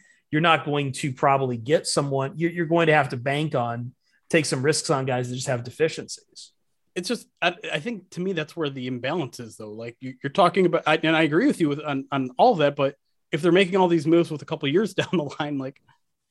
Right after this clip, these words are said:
Speaker 2: you just made a very <laughs> aggressive trade up for a, a player. I, I know he's not gonna play right away, but it's,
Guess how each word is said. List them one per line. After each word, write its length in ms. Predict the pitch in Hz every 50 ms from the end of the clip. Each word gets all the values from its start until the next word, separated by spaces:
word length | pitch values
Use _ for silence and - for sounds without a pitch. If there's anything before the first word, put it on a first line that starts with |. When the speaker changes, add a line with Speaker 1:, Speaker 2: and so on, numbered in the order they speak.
| -
Speaker 2:
you 80 | 113 117
just 180 | 165 226 -
made 300 | - 165 185 160 139 139
a 80 | 135 139
very 320 | 127 120 143 165 156 147
<laughs> 20 | 147
aggressive 380 | 139 139 - 170 147 147 143 -
trade 240 | - 165 156 139 139
up 240 | 143 135 127 - - _ _ _ _ _ _ _ _
for 180 | - 151 139 127
a, 80 | 123 113 123 139 - _ -
a 100 | 160 139 127 - _ _
player. 380 | - - 170 160 147 143 139 131 135 - _ _ _ _ _ _ _ _ _ _
I, 100 | - 165 165 165
I 60 | 170
know 160 | 180 180 180
he's 160 | 170 165 151
not 120 | 170 160 143
gonna 140 | 143 127
play 180 | 123 - 175 202
right 200 | 175 147 131 131
away, 180 | 131 131 131 131
but 180 | 127 135 135
it's, 200 | 131 - - -